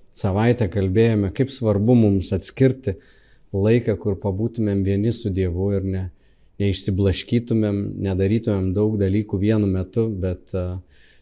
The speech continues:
susitelktumėm, nes artimam ryšiui reikalingi pasimatymai.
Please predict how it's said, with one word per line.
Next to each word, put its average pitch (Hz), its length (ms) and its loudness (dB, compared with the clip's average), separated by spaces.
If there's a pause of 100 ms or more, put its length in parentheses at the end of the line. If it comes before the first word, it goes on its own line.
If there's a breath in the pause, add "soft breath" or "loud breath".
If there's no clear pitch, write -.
susitelktumėm, 107 1040 -2 (360)
nes 95 300 -4 (160)
artimam 101 720 -2 (160)
ryšiui 107 640 -2 (600)
reikalingi 98 680 0
pasimatymai. 92 840 -4